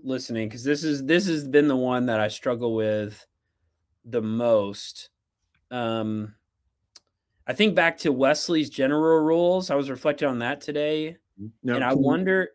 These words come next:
Speaker 1: I
Speaker 2: can you name
Speaker 1: wonder
Speaker 2: those off for us?
Speaker 1: Yeah, so do good, do no harm, and stay in love with God is a modern context of, of the third one. But, uh,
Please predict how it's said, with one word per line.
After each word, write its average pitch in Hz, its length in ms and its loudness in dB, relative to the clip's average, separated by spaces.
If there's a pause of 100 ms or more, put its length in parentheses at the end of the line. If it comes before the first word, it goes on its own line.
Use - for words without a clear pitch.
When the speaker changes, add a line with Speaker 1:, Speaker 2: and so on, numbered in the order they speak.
(120)
Speaker 1:
I 131 80 2
Speaker 2:
can 143 80 4
you 151 60 -2
name 170 80 2
Speaker 1:
wonder 190 320 2
Speaker 2:
those 139 160 -2
off 143 200 0
for 160 140 0
us? - 340 -8 (520)
Speaker 1:
Yeah, 143 540 4
so 131 280 0
do 151 240 0
good, 147 580 4
do 143 140 2
no 139 220 2
harm, 131 500 0
and 110 480 -4
stay 139 260 -2
in 123 80 -2
love 120 220 2
with 110 160 -6
God 110 300 0
is 107 140 -8
a 107 60 -8
modern 104 640 -6
context 107 540 -10
of, 101 200 -14 (160)
of 104 160 -8
the 101 80 -12
third 104 280 -8
one. 98 280 -8
But, 101 240 -2 (500)
uh, 110 220 4